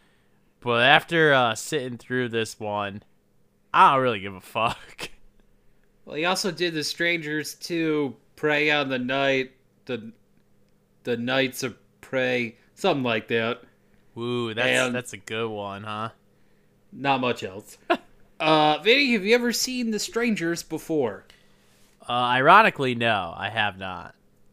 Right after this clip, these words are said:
Speaker 2: Why is that ironic?
Speaker 1: It's ironic because I feel like around the time, maybe I'm using the wrong word, I, I just feel like around the time when it came out, 'cause I do remember it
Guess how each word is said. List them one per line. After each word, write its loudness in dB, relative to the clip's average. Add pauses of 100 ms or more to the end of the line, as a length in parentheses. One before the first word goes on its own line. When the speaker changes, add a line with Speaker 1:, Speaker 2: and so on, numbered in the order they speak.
(140)
Speaker 2:
Why -2
is -4
that -2
ironic? -4 (400)
Speaker 1:
It's -4
ironic 2 (400)
because -6 (500)
I -4
feel -2
like -2
around -2
the -6
time, -6 (800)
maybe -4
I'm -6
using -12
the -14
wrong -10
word, -12 (500)
I, 2 (120)
I 2
just -8
feel 0
like 0 (440)
around 2
the -6
time -2
when -8
it -10
came -6
out, -8
'cause -14
I -8
do -12
remember -6
it -8